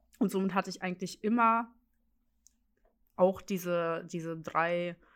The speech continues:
Monatsüberbrückung da, wenn was passiert wär, auch im Studium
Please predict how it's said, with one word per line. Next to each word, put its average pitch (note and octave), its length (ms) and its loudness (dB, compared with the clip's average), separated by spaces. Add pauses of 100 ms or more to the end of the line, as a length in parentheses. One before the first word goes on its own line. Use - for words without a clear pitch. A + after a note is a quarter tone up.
(240)
Monatsüberbrückung F#3 1500 -4
da, E3+ 280 0
wenn G3+ 160 -2
was F#3+ 140 -6
passiert F#3 420 -6
wär, A3 240 -4
auch F3+ 100 -8
im F3+ 100 -4
Studium G#3 580 -2